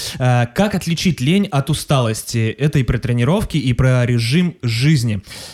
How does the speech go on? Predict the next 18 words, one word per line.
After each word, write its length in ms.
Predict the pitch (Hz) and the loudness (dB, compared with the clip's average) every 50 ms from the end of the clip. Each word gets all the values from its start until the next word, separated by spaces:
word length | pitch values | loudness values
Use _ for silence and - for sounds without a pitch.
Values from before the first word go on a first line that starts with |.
| - | -8
Где 220 | - 131 131 139 175 | -4 0 2 2 2
эта 160 | 160 - 120 | 2 0 0
грань 220 | 110 143 180 202 | 0 0 0 2
между 520 | 180 151 139 135 123 123 127 120 120 113 101 | 2 4 2 2 2 2 0 0 0 0 -2
поддержать 440 | - 123 123 123 135 123 131 113 - | -2 -2 0 0 0 0 0 -2 -2
себя, 420 | - 113 98 104 95 104 143 156 - _ | -4 -4 -2 -2 -2 -2 -2 -4 -4 _
позаботиться 680 | - 131 117 123 120 120 113 110 104 139 139 - 185 165 | -2 -2 0 0 -2 -2 -2 -2 -2 -4 -4 -4 -4 -4
о 40 | |
себе 360 | 165 - - 170 165 180 185 165 | -4 -2 -4 -2 0 0 -2 -2
и, 380 | - - 143 165 185 196 190 - | -2 -2 0 2 2 2 0 0
э, 240 | 131 127 127 123 123 117 | 0 0 2 2 0 0
потакать 360 | 131 123 139 - 135 127 - | -2 -2 -2 -2 -2 -2 -2
своей 180 | - 123 120 135 | -2 -2 0 0
лени 200 | 170 202 190 156 | 0 0 -2 -2
и 160 | - 131 123 | -2 -4 -2
разлагаться 680 | 117 120 110 117 113 113 131 156 156 - - 151 139 131 | -2 -2 -2 -2 -2 0 0 -2 -2 -2 -2 -2 -2 -2
в 60 | 135 | -4
сторону 680 | - - - 135 123 120 123 123 120 117 113 107 - | -6 -6 -2 0 0 2 2 0 0 -2 -6 -8 -12